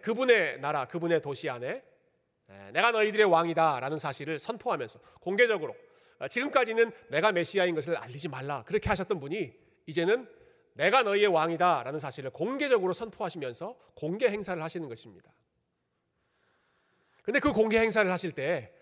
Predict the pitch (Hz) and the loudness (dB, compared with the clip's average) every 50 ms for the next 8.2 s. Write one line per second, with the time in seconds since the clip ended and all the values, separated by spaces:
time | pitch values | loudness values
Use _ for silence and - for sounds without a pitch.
0 | _ _ _ _ _ _ _ _ _ 113 104 104 107 104 104 104 104 104 101 95 | _ _ _ _ _ _ _ _ _ -16 -14 -14 -12 -12 -12 -14 -14 -14 -16 -16
1 | 101 131 151 208 233 226 262 254 247 - - 226 214 214 185 165 - 170 156 147 | -12 -6 -2 -2 0 0 0 -2 2 2 0 2 2 0 0 0 -2 -6 -6 -6
2 | 135 127 - - 185 156 117 - _ _ _ _ _ _ _ _ _ _ _ _ | -6 -6 -6 -8 -10 -10 -10 -12 _ _ _ _ _ _ _ _ _ _ _ _
3 | _ _ _ _ 113 156 196 - 254 240 247 247 254 208 165 - 202 185 170 143 | _ _ _ _ 2 2 2 2 2 0 0 4 4 4 4 2 0 -2 -2 -2
4 | 135 139 139 127 - 120 113 101 107 101 98 _ _ _ _ _ _ _ _ _ | -2 -2 -6 -8 -12 -14 -16 -16 -18 -20 -20 _ _ _ _ _ _ _ _ _
5 | _ _ _ _ _ _ _ _ _ _ _ _ - 147 160 156 160 147 160 160 | _ _ _ _ _ _ _ _ _ _ _ _ -10 -6 -4 -2 -2 0 -2 -2
6 | - 180 170 170 170 175 175 165 - - 277 311 330 330 254 247 214 233 214 196 | 0 0 0 0 0 0 0 0 -2 -2 -2 2 2 2 2 2 0 2 0 0
7 | 175 - 196 185 185 180 175 - 156 143 147 139 - 156 147 143 139 127 123 123 | 0 -2 -4 -4 -4 -4 -4 -6 -6 -6 -6 -6 -8 -10 -8 -8 -6 -6 -4 -4
8 | 147 170 214 220 | -4 -4 -6 -8